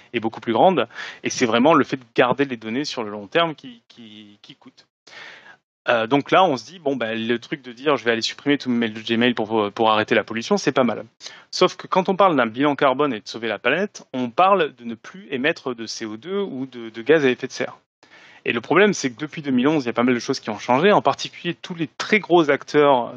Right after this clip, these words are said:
de, qui ont des data centers, les Google, les Amazon, les Apple, et cetera. Qu'est-ce qu'ils font ? De plus en plus, ils essaient de, d'avoir justement une empreinte verte pour pouvoir communiquer dessus, hein. C'est pas juste parce que c'est des,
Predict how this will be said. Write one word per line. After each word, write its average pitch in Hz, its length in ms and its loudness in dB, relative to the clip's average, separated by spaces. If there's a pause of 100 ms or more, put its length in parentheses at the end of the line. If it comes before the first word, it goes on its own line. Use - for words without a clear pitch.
(140)
de, 104 420 -10 (200)
qui - 140 -6
ont 127 100 2
des 120 100 0
data 107 240 -2
centers, 131 460 2
les 107 180 -4
Google, 127 440 2
les 107 180 0
Amazon, 117 440 0
les 113 200 0
Apple, 113 340 0
et 104 80 -10
cetera. 147 460 0 (520)
Qu'est-ce - 180 -2
qu'ils - 120 -18
font ? 220 360 -4 (160)
De 135 100 -10
plus 180 240 -6
en 156 80 2
plus, 196 260 -6
ils 123 80 -10
essaient 170 220 -4
de, 135 120 0
d'avoir 123 380 4
justement 151 380 -2
une 139 100 2
empreinte 120 380 0
verte 120 340 -2
pour - 120 -16
pouvoir 120 280 -8
communiquer 107 420 -6
dessus, 220 220 -2
hein. 156 80 2
C'est 120 140 -4
pas 127 160 2
juste 120 260 -8
parce - 160 -10
que - 80 -16
c'est 113 160 -8
des, 104 180 -16